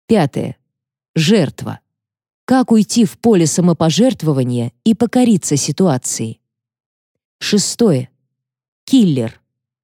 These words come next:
Как разрушить все одним махом без оглядки на ущерб? Седьмое. Манипулятор. Как поссорить врагов и выйти без потерь? Восьмое.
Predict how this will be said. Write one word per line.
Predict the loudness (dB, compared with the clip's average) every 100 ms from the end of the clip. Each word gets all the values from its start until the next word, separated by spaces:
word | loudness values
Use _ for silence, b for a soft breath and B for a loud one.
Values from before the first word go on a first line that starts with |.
| _
Как | -2 -2 0
разрушить | 0 2 2 2 2 0 -4
все | -6 0 2
одним | 2 2 2 2
махом | 2 2 0 0 -2 0
без | 0 2
оглядки | 0 2 0 0 0
на | 2 2
ущерб? | 0 -2 -6 -6 -12 -20 _ _ _ _ _ _ _ _ _ _
Седьмое. | -8 0 2 4 4 2 -4 -12 _ _ _ _ _ _
Манипулятор. | 0 2 2 2 2 2 -2 -10 -14 _ _ _ _
Как | -4 -2 -2
поссорить | -2 -2 0 0 0 -4
врагов | -2 -2 0 0 -2 -14 _ _ _
и | 2
выйти | 2 0 0 -2
без | 0 -2
потерь? | -2 -2 -2 -4 -6 _ _ _ _ _ _ _ _ _ _
Восьмое. | 0 0 0 2 2 0 -4